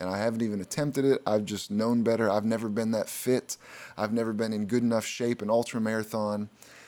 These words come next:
is, uh, you know, they have fifty mile races and a hundred mile races and even beyond that, and I don't have the strength,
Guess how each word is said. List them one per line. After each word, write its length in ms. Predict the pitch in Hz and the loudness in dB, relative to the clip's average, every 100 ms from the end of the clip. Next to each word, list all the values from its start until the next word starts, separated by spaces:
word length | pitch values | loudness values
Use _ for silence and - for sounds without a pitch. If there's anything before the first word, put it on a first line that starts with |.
| - | -14
is, 540 | - 101 98 95 90 - - - - - | -4 -2 -2 -4 -8 -12 -20 -20 -20 -14
uh, 260 | - 76 73 - - | -8 -6 -6 -10 -12
you 80 | 82 | -8
know, 100 | 87 | -4
they 80 | 98 | -6
have 100 | 90 | -6
fifty 400 | - 135 - 127 | -4 -2 0 2
mile 320 | 120 113 113 | 4 4 2
races 540 | 107 110 - 113 104 | 0 -2 -6 -8 -8
and 100 | 110 | -6
a 40 | 101 | -4
hundred 340 | - 117 104 | -2 -2 0
mile 280 | 107 101 101 | 0 0 0
races 600 | 101 104 101 104 104 92 | -2 -2 -4 -8 -8 -8
and 200 | 95 87 | -10 -6
even 440 | 123 101 107 101 98 - - 95 | -6 -2 -4 -4 -8 -20 -14 -6
beyond 480 | 113 107 104 98 98 | -2 0 0 0 0
that, 400 | 104 95 - - - | -2 -2 -6 -12 -8
and 200 | 104 - | -4 0
I 120 | 117 | 0
don't 260 | 123 123 104 | 2 0 0
have 300 | 117 113 98 | -2 -4 -4
the 80 | 95 | -8
strength, 560 | - 120 117 110 - | -6 2 2 2 -4